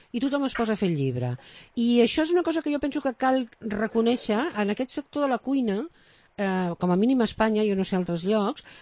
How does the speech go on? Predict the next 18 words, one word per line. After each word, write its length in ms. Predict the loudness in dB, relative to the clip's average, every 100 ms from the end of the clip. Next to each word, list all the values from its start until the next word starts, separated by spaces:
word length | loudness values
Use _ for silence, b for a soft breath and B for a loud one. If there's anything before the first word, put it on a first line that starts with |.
| B
però 160 | 2 4
hi 80 | 4
ha 100 | 4
com 220 | 6 6
una 100 | 6
mena 300 | 4 2 2
de 320 | 4 2 -2 -2
comunió 520 | 0 2 2 2 2
permanent 540 | 0 0 0 2 2
entre 200 | 0 0 -4
els 100 | -2
cuiners 520 | 0 2 2 0 0
que 80 | 0
a 20 |
mi 100 | 0
em 80 | 0
sembla 360 | -2 -2 -2 -2
que 140 | -4